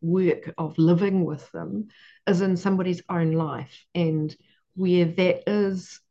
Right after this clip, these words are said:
ignored or neglected or just, um, sidelined, that's when we have problems. So I have no trouble with somebody having greater knowledge, and for me as a consumer to say, "Tell me what you know."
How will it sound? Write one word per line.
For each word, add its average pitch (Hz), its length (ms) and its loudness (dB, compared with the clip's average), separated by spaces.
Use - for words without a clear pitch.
ignored 175 720 2
or 143 300 -4
neglected 202 920 -4
or 147 240 -8
just, - 560 -12
um, 156 260 -2
sidelined, 170 920 -2
that's - 480 -2
when 147 160 -6
we 143 120 -10
have 143 180 -14
problems. - 560 -14
So 233 60 -2
I 254 60 4
have 294 80 4
no 311 160 6
trouble 220 440 0
with 165 220 -2
somebody 180 380 -2
having 165 320 0
greater 165 360 -2
knowledge, 147 640 -4
and 175 220 2
for 175 120 -2
me 185 260 4
as 180 180 0
a - 60 -12
consumer 165 800 -2
to 202 80 -4
say, 165 560 -2
"Tell 185 260 0
me 214 80 4
what 180 300 0
you 175 100 0
know." 214 380 -2